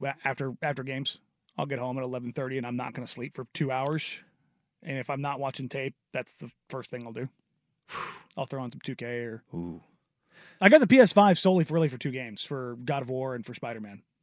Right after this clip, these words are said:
Speaker 1: They're just in-, incredibly fun to play.
Speaker 2: Spider-Man, fun game?
Speaker 1: Oh, buddy.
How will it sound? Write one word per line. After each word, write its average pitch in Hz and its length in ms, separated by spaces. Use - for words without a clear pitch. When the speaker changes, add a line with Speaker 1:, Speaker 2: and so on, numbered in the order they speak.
Speaker 1:
They're 156 160
just 123 260
in-, 120 180
incredibly 143 580
fun 117 160
to 104 40
play. 113 220
Speaker 2:
Spider-Man, 220 560
fun 190 240
game? 240 240
Speaker 1:
Oh, 120 140
buddy. 101 320